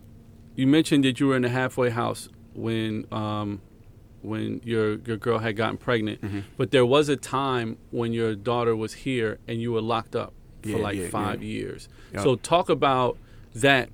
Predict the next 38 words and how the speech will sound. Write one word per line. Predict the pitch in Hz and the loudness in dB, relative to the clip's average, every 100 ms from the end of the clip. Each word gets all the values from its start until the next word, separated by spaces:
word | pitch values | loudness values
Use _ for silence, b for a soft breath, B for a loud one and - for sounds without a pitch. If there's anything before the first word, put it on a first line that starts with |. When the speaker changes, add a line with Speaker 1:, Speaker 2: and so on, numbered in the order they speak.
| - | -2
Speaker 1:
um, | 123 120 117 113 | 0 2 0 -2
part | - 131 117 | 0 2 2
of | 113 110 | 0 0
your | 117 117 | 2 2
life, | 113 113 110 120 | 2 -2 -2 -6
and | 104 | -4
how | 139 147 | 0 2
did | 143 120 | 0 0
that | 127 117 | -2 -4
time | - 123 113 | -4 -4 -2
away | 104 120 | 0 0
from | 120 113 104 | -2 -8 -6
her | 117 113 104 - | -4 -4 -4 -4
and | 113 | -4
your, | 113 - | -4 -4
uh, | 120 120 | -6 -4
and | 120 | -4
your | 113 - | -4 -2
eldest | 131 139 123 - | 0 0 -2 -2
daughter | 113 107 | -2 -2
at | 104 | -6
the | 104 | -10
time, | - 107 101 B B - | -10 -10 -10 B B 2
how | 147 | 6
did | 151 | 6
that | 143 131 | 6 2
impact | 135 123 113 101 - | 0 -4 -4 -10 -12
you? | - - - B B B B B B B - | -18 -18 -20 B B B B B B B -2
Speaker 2:
It | 165 | 0
impacted | 190 175 156 139 | 2 2 2 4
me | 135 | 4
a | |
lot | 113 143 - | 6 4 2
'cause, | 120 107 95 - - | -2 -4 -4 -10 -2
as | 123 120 | 0 0
you | |
can | 110 | -2
see, | - 147 | 0 0